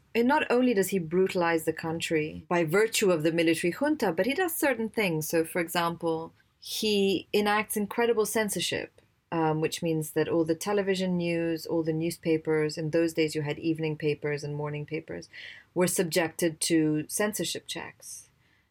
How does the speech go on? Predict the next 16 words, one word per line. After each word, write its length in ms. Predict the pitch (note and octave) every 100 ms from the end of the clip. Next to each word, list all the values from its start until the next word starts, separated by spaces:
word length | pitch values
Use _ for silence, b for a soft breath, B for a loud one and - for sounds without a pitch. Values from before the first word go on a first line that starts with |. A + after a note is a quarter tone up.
| -
um, 180 | E3+ E3
very 240 | F#3+ F3+
rigorous 460 | E3 F3+ E3+ D3+ -
censorship 540 | D3+ C#3 D3+ - -
checks. 520 | - D#3 C3+ D#3 - -
This 200 | F3+ E3+
is 80 |
a 80 | E3+
period 360 | E3 F#3 E3+ E3+
in 100 | E3
our 140 | D#3
history 420 | D#3 E3 - F3
where 160 | D#3 D#3+
journalists 680 | D#3 F3 F3 E3+ D#3+ D#3+ -
who 100 | E3
flouted 720 | - E3+ E3 F#3 F3+ D#3+ D#3